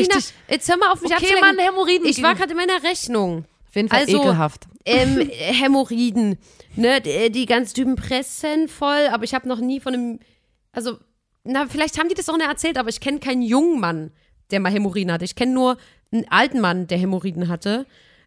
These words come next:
Speaker 2: Aber jetzt frage ich mich natürlich, ja, ich sag jetzt einfach mal ins Blaue hinein. Die Frage ist bei Schätzma, das heißt, ich denke auch, dass es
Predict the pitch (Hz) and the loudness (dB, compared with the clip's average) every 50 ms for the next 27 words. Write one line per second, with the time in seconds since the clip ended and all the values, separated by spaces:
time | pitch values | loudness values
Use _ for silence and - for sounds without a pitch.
0 | _ _ - 196 190 226 220 220 233 220 - - - 240 262 269 - 269 233 254 | _ _ -2 0 2 2 2 2 0 -2 0 2 2 2 2 0 -4 -2 -4 -4
1 | 226 196 233 247 226 - - - 147 147 147 _ - - - _ - 220 - - | -4 -2 -2 -2 -2 -2 -4 -4 -4 -4 -4 _ -16 -20 -18 _ -6 -4 -2 2
2 | 247 226 247 294 - - 233 202 180 - - - - 196 208 233 269 277 - 277 | 4 4 4 4 2 0 -2 -2 -2 -4 -10 -2 0 2 2 2 2 0 -2 -4
3 | 240 - 220 190 175 - - 226 240 254 254 262 262 - - - - _ - 208 | -4 0 0 0 0 0 -2 -2 0 0 -2 -4 -6 -8 -10 -14 -14 _ 0 2
4 | 180 190 202 208 202 190 185 - 165 165 165 165 160 160 170 180 220 233 262 285 | 2 4 4 2 0 -2 -2 -4 -6 -6 -6 -4 -2 2 2 2 2 2 0 0
5 | 302 311 320 330 359 370 _ _ _ _ _ _ _ _ _ _ _ _ _ _ | -2 -2 -2 -4 -6 -8 _ _ _ _ _ _ _ _ _ _ _ _ _ _
6 | _ _ _ _ _ _ _ _ _ _ _ _ _ _ _ _ _ _ _ _ | _ _ _ _ _ _ _ _ _ _ _ _ _ _ _ _ _ _ _ _
7 | _ _ _ _ _ _ _ _ _ _ _ - 208 202 - 220 240 - 208 226 | _ _ _ _ _ _ _ _ _ _ _ -2 -2 0 2 0 0 0 0 -4
8 | 226 - - 175 175 - - 240 240 - - 269 233 208 208 - - 196 214 208 | -4 -2 -2 -2 -2 0 -2 -4 -4 -4 -4 -2 -2 -2 -2 -2 -2 -4 -4 -4
9 | 202 202 - - 190 220 240 247 - - 196 196 202 - - - _ _ _ _ | -8 -8 -6 -4 -4 -2 -2 -4 -2 0 0 0 0 -4 -8 -14 _ _ _ _
10 | _ _ _ _ _ _ _ 185 190 - 214 - - - | _ _ _ _ _ _ _ -4 -2 -2 -4 -6 -6 -10